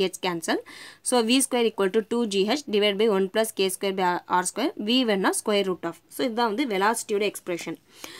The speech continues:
ஆக்சலரேஷன் ஃபார்முலா velocity by time. So, எனக்கு டைம் தான் நான் ஃபைண்ட் அவுட் பண்ணணும். So, T equal to V by A. So, T equal to root of V.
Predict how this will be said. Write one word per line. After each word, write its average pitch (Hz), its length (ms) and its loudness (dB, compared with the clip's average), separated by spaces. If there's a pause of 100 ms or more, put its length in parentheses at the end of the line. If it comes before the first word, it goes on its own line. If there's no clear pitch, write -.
(500)
ஆக்சலரேஷன் 277 680 2
ஃபார்முலா 196 360 2 (120)
velocity 233 540 2
by 214 80 2 (140)
time. 190 200 0 (320)
So, - 160 -2
எனக்கு 220 220 0 (120)
டைம் 240 280 4
தான் 262 160 2
நான் 208 120 -2
ஃபைண்ட் 196 280 -2
அவுட் 208 200 -2
பண்ணணும். 175 340 -4 (160)
So, 240 60 -2 (200)
T 311 120 6 (200)
equal 196 280 0 (100)
to 294 60 2 (320)
V 240 100 4 (1000)
by 208 100 6 (240)
A. - 20 4 (240)
So, 240 80 0 (140)
T 269 80 2 (140)
equal 202 320 0
to 277 60 2 (120)
root 220 220 0 (100)
of 285 60 0 (280)
V. 190 40 -4